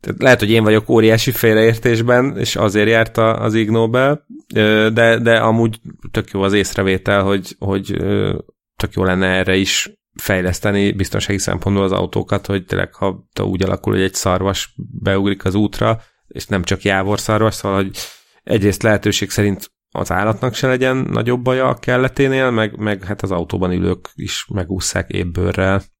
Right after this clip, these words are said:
És akkor már csak annyi maradt hátra, hogy az idei irodalmi Ig Nobel-díj nyerteseiről megemlékezzek, Eric Martinez, Francis Mollica és Edward Gibson,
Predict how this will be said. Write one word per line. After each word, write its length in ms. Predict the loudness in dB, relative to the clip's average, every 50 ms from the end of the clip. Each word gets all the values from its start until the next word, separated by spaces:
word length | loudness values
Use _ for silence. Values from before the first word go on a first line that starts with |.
| _ _
És 120 | -4 -4
akkor 200 | -4 -2 -2 0
már 160 | 2 2 0 0
csak 220 | -2 -4 -4 0
annyi 160 | 0 2 2
maradt 260 | 2 2 0 0 -2
hátra, 280 | -2 -2 -2 0 0 0
hogy 120 | 2 2
az 380 | 4 4 4 2 0 -2 -2 -2
idei 420 | -2 0 2 2 2 2 0 0 0
irodalmi 500 | -2 0 0 0 0 0 0 2 2 2
Ig 200 | 0 0 0 2
Nobel-díj 680 | 2 2 2 2 2 0 2 2 2 2 2 0 -2 _ _ _ _ _ -2
nyerteseiről 760 | 0 0 0 -2 -2 -4 -4 -2 0 0 2 2 2 2 2
megemlékezzek, 920 | 2 2 2 2 2 2 2 0 0 0 -2 0 0 0 -2 -2 -8 _ _
Eric 340 | _ -4 -2 0 0 -2 0
Martinez, 600 | 0 0 0 0 0 0 0 0 0 0 -2 -6 -10
Francis 500 | -6 -4 -2 -2 -2 -2 -4 -4 -2 0
Mollica 460 | 0 0 2 0 -2 -2 -2 -2 -2
és 140 | -2 -2 -4
Edward 460 | -4 -2 -2 0 0 -2 -2 -4 -2
Gibson, 520 | 0 0 0 0 0 0 2 2 2 0